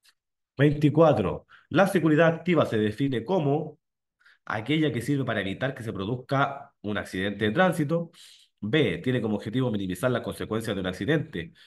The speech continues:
C, es aquella que actúa en los frenos del vehículo para evitar algún tipo de accidente. ¿Cuál sería la definición de seguridad activa en este caso?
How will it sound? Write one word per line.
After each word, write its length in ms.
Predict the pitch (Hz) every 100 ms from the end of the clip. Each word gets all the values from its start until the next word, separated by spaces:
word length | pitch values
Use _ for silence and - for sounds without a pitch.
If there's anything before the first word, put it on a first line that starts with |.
| _
C, 380 | - 151 147 113
es 160 | 110 123
aquella 340 | 117 117 131
que 80 | 110
actúa 220 | 98 - 127
en 60 |
los 120 | 104 -
frenos 220 | 127 110
del 120 | 101
vehículo 460 | 107 135 139 120 92
para 180 | 117
evitar 400 | 113 104 120 139 -
algún 300 | 98 113 110
tipo 200 | 101 101
de 60 |
accidente. 680 | 92 107 131 131 - 80 - _ _ _ - _ _ _ _ _ _ -
¿Cuál 160 | 156
sería 520 | - 127 147 160 160 - _ _ -
la 180 | 123 127
definición 600 | 120 110 110 107 160 165
de 60 |
seguridad 500 | 147 135 135 139 143
activa 300 | - 165 139
en 60 | 107
este 220 | - 95
caso? 260 | - -